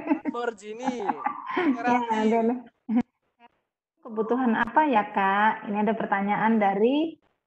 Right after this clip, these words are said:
Speaker 2: Zanuba.
Speaker 1: Ya.
Speaker 2: Nah, PlayStation, motor tiga.
Speaker 1: Oh, motor tiga ya?
Speaker 2: <laughs>
Speaker 1: Ya. Bapak
Speaker 2: Nah,
Speaker 1: saja
Speaker 2: ini.
Speaker 1: belum punya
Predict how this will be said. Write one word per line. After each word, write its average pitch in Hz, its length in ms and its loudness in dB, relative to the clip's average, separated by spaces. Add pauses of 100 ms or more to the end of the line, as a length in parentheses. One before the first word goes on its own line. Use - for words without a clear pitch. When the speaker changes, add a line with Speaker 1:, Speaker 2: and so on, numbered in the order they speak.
(140)
Speaker 2:
Zanuba. 208 1120 4 (640)
Speaker 1:
Ya. 113 200 -20 (680)
Speaker 2:
Nah, - 300 -14 (340)
PlayStation, 220 920 2
motor 240 500 4
tiga. 262 600 6 (680)
Speaker 1:
Oh, 220 140 0
motor 214 320 0
tiga 190 280 0
ya? 208 180 0 (680)
Speaker 2:
<laughs> 269 80 0 (800)
Speaker 1:
Ya. 135 300 -14 (680)
Bapak 202 320 6
Speaker 2:
Nah, 202 80 -2
Speaker 1:
saja 226 140 0
Speaker 2:
ini. 240 100 -4
Speaker 1:
belum 269 200 4
punya 240 180 4